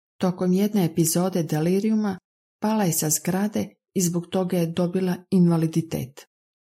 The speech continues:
Mou se upoznala sa Falun Gongom sedmog oktobra hiljadu devetsto devedeset osme.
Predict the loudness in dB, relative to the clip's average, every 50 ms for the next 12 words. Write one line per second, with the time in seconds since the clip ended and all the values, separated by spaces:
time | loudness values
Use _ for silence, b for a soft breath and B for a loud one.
0 | _ _ _ _ _ _ _ _ _ _ _ _ -2 2 2 4 4 2 2 0
1 | 0 0 0 -2 -2 -2 -2 -2 0 2 0 0 0 -2 -4 -6 -4 -2 -2 -2
2 | -2 -2 -2 0 0 0 0 0 0 0 0 0 0 0 -2 -2 -4 -6 -12 _
3 | _ _ -6 -2 0 2 2 2 2 0 0 -2 -4 -8 -8 -6 -4 -4 -2 -2
4 | -2 -4 -4 -6 -6 -6 -4 -2 -2 0 -2 0 0 0 0 0 0 -2 -4 -4
5 | -2 0 0 0 2 2 2 0 -2 -2 -4 -2 -2 -2 -2 -2 -4 -4 -6 -10